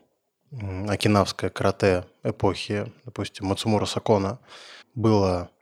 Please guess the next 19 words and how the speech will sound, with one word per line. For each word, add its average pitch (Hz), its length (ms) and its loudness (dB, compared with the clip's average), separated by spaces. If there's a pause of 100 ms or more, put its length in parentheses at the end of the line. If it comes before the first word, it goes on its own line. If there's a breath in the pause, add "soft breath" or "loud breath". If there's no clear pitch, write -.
(400)
в 104 120 -6
большей 113 280 6
степени 110 360 2
корю, 110 500 2 (160)
поскольку 104 760 2
есть 117 300 -2
еще 113 240 4
одно 98 220 4
отличие 98 420 0
между 92 260 -4
корю 98 280 2
и 92 40 0
гендай-будо. 107 640 2 (540 loud breath)
Корю 123 480 4 (100)
всегда 110 300 2
преподавались 107 720 4
ограниченному 107 640 2
кругу 104 480 -2 (160)
лиц, 156 460 0